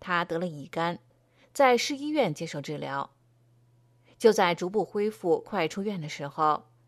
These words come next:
市电视台两个记者找到他，问他单位效益怎么样，能不能报销啊？他说：“单位不景气，工资都开不出来，报什么销？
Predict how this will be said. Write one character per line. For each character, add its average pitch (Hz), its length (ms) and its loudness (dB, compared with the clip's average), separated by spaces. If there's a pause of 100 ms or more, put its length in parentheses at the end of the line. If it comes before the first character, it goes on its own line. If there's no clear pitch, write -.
(300)
市 240 260 4
电 226 160 6
视 196 80 -6
台 190 220 -2
两 170 160 0
个 160 100 -2
记 240 220 -4
者 147 160 -4
找 135 160 -10
到 139 160 -10
他， 147 320 -4 (720)
问 202 180 4
他 190 400 4
单 214 160 4
位 202 160 2
效 190 240 -2
益 156 180 -6
怎 147 160 -8
么 135 100 -8
样， 156 340 0 (240)
能 240 180 6
不 330 100 -2
能 196 180 0
报 180 180 -2
销 220 280 -6
啊？ 151 260 -4 (760)
他 - 140 -10
说 160 380 0 (760)
：“单 196 180 4
位 190 140 6
不 180 160 -4
景 143 240 -6
气， 170 400 -4 (160)
工 330 220 2
资 330 160 -2
都 190 140 2
开 165 200 -8
不 151 100 -10
出 151 220 -8
来， 139 300 -6 (180)
报 185 180 -6
什 - 140 -12
么 151 80 -8
销？ 147 340 -4